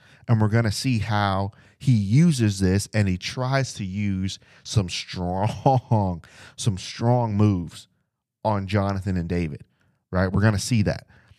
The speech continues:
So as we look at this, this is where we are, okay? Now, <laughs> I can't wait to look at this. Let's jump back in. Let's jump back in. So get your Bibles with us. If you're listening, look at this for yourself again. Let's pick up.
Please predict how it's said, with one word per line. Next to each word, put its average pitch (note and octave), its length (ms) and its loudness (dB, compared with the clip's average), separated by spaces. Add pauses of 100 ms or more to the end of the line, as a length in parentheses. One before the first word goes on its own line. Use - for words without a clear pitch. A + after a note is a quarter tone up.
(240)
So - 400 -2
as G#2+ 240 2
we G2 100 0
look C3 240 0
at A2+ 120 -2
this, G2+ 200 0
this G#2+ 240 2
is B2 140 -6
where A2 180 0
we G#2 160 0
are, F2 300 -4 (160)
okay? G2 340 -2 (380)
Now, F#2 360 0 (280)
<laughs> - 260 -8
I A2 80 2
can't - 300 0
wait D#2+ 180 -4
to - 80 -4
look E2 180 -4
at D3 100 -2
this. E2+ 120 -6 (320)
Let's D3 160 4
jump C3 220 0
back A2 220 2
in. E2+ 220 -2
Let's A2+ 140 2
jump G#2 240 -2
back F#2+ 180 -2
in. E2+ 160 -6 (300)
So A#2+ 180 0
get B2 220 2
your D#3+ 80 -4
Bibles B2+ 400 2
with C3 180 0
us. C#3 200 2
If G#2+ 180 2
you're A2 100 4
listening, C3 460 2
look A#2+ 220 4
at C#3 120 0
this B2+ 140 2
for A2+ 160 0
yourself A#2+ 340 0
again. A2 460 0 (460)
Let's A2 180 4
pick C#3+ 280 4
up. C3 340 0